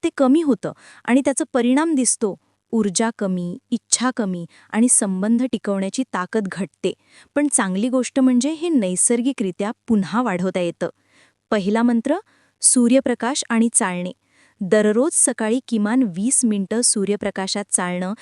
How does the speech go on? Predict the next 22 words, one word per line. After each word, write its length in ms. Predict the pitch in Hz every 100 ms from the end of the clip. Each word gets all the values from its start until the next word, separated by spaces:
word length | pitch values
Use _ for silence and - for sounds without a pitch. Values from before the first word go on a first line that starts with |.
| - -
हे 140 | 254 269
सर्वात 440 | - 208 220 277
सोपं 500 | - 226 185 294 214 - _ -
पण 120 | 285 320 -
प्रभावी 440 | 196 170 220 269
उपाय 280 | 226 196 180
आहे. 240 | 165 165 - _ _ _ -
सूर्यप्रकाशातलं 920 | - 233 262 - 269 269 285 269 285
व्हिटॅमिन 500 | 214 196 208 220 220
डी 140 | 208 254
शरीराला 640 | - 196 202 202 202 262 _
टेस्टोस्टेरॉन 800 | 233 214 - 349 349 320 277 277
निर्माण 340 | 247 175 180 185
करायला 340 | 190 185 185 254 -
प्रवृत्त 500 | 196 202 277 - 277
करतं. 340 | 190 170 175 - _ _ - - -
यासोबत 500 | 214 220 262 269 -
खोल 260 | - 247 285
श्वास 400 | - 254 220 196
घेण्याचा 380 | 190 190 180 190
सराव 280 | - 175 170
करा. 240 | 185